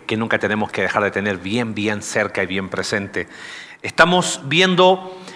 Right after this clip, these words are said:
esta gran historia, parte uno, que para algunos es como, "Oye, ¿cuándo vamos a terminar el Antiguo Testamento?". Es como que ya llevamos, sí, cinco años y un poquito más, ¿ok? Eh, no se preocupen,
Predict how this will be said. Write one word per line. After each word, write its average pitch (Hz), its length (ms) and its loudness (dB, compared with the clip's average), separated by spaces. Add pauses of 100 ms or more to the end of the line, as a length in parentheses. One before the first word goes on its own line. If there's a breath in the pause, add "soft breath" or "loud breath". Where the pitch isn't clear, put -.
esta 156 580 10
gran 160 240 6
historia, 214 460 6
parte 196 320 6
uno, 196 480 4 (520 loud breath)
que 143 920 6 (260)
para 143 160 10
algunos 185 380 6
es 185 80 2
como, 185 460 6
"Oye, 190 500 2
¿cuándo 190 300 6
vamos 190 160 6
a 175 60 6
terminar 175 280 6
el 180 100 8
Antiguo 185 320 6
Testamento?". 180 540 4
Es - 40 -2
como 160 160 2
que 151 120 4
ya 170 60 6
llevamos, 175 640 4 (220 loud breath)
sí, 123 340 0
cinco 160 460 2
años 180 220 4
y 139 80 2
un 139 100 0
poquito 147 380 2
más, - 420 2 (200)
¿ok? 101 180 -2
Eh, 135 1000 0
no 156 160 4
se 180 100 2
preocupen, 180 800 4